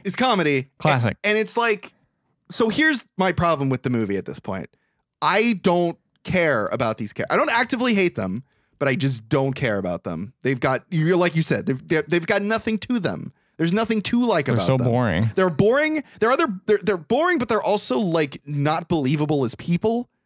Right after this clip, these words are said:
Speaker 1: Like, they don't feel like real people that I can, like,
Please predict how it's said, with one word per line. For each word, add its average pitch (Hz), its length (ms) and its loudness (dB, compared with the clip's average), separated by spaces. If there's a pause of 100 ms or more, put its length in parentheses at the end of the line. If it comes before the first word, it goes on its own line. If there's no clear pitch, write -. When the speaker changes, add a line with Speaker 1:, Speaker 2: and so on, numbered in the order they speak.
(140)
Speaker 1:
Like, 165 160 -2
they 180 100 4
don't 208 180 0
feel 202 200 2
like 208 120 2
real 185 200 2
people 208 520 -2 (400)
that 143 120 0
I 147 60 2
can, 156 140 -2
like, 143 300 -2